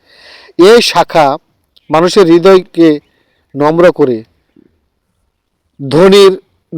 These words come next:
ধনের প্রতি গরিবের হক থাকে, সে হক অবশ্যই আদায় করতে হবে। দ্বিতীয় প্যারা, অসহায়, অসহায়দের পরিচয় ও শ্রেণী। অসহায় বলতে শুধু ভিখারি নয়, এতিম, বিধবা, রোগী, প্রতিবন্ধী সবাই এর অন্তর্ভুক্ত।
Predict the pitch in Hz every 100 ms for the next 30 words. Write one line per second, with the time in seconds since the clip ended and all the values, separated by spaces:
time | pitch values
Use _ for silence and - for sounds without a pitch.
0 | 147 170 180 180 190 185 160 175 170 160
1 | 120 147 - 151 147 131 - 180 - 156
2 | 151 - _ _ - 143 170 - 156 135
3 | 147 143 131 - 123 120 123 170 185 165
4 | 135 120 - - - - - 190 208 202
5 | 208 190 - 180 175 202 202 202 208 190
6 | 202 208 - 202 160 156 - 143 123 110
7 | _ - - 165 165 190 208 190 185 196
8 | 214 - 175 165 165 - 156 147 131 120
9 | _ _ - 175 - 202 175 156 143 151
10 | 165 185 175 147 170 170 175 - 175 196
11 | 175 175 170 - 156 160 160 147 143 147
12 | 143 120 _